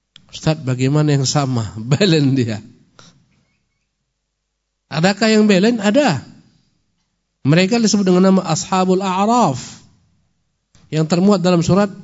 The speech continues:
Al-A'raf. "Wa 'alal a'rafi rijalun ya'rifuna kullan bisimahum."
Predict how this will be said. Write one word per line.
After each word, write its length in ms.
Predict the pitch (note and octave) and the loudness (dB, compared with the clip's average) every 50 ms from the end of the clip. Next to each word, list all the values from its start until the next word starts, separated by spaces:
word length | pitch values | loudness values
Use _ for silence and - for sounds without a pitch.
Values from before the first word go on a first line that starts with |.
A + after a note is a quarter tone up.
| - - | -10 -6
Al-A'raf. 1400 | D#3 E3 E3 D#3+ D#3 D3+ C#3+ - - E3 D#3 D3 C3+ C3+ D3 C#3+ C#3+ D3+ E3+ E3 D3 C3 B2 - - - - - - - _ _ _ | -4 -2 -2 -2 -2 -4 -6 -6 -6 -6 -4 -4 -4 -2 -2 -2 0 0 0 0 0 -2 -4 -8 -12 -16 -18 -20 -20 -20 _ _ _
"Wa 320 | - C#3+ D3+ D#3 D3 D3 | -2 0 2 2 2 0
'alal 260 | D3+ D3+ D#3 D3 D3 D3 - | 0 0 0 0 -2 -4 -4
a'rafi 720 | D#3 D3+ C3+ C3 C3 C#3 C#3 D3+ F3+ F#3+ F3+ - F3 C#3+ | -6 -4 -4 -4 -2 -2 -2 0 0 -2 -2 -2 -2 0
rijalun 800 | D3 C#3+ C3+ B2+ C#3 D#3 G3 A3 A3 G#3 G3 E3+ D3 C3+ C3 C3 | 0 0 0 0 0 0 0 0 0 0 0 0 0 0 0 0
ya'rifuna 960 | C#3 C#3+ D#3 D#3 C#3 C#3 C#3+ C#3+ C#3+ C3+ - F#3 F#3+ F#3+ F#3 F#3 E3+ E3 E3+ | 0 0 0 -2 -2 -4 -4 -4 -4 -2 0 2 2 2 2 2 0 -2 -2
kullan 500 | - - F#4 E4+ D#4+ C#4 B3 A3+ G#3 F#3 | -2 0 2 2 2 2 2 0 0 0
bisimahum." 800 | F3 E3 D3+ - C#3+ C3+ C3 B2 G#2+ G2+ A#2 A2+ G2+ F#2 G2 | -2 -2 0 0 0 0 0 -2 -2 -4 -4 -4 -4 -6 -8